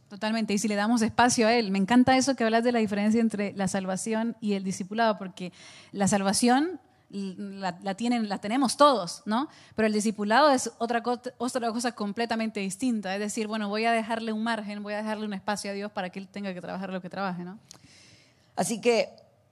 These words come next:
Speaker 2: queríamos establecer cuatro cosas que creemos que te van a ayudar, basado en esto que estuvimos leyendo,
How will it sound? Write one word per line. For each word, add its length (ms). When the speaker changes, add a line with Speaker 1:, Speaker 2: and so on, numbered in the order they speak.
Speaker 2:
queríamos 440
establecer 680
cuatro 260
cosas 280
que 120
creemos 320
que 80
te 80
van 140
a 40
ayudar, 600
basado 360
en 60
esto 220
que 60
estuvimos 280
leyendo, 480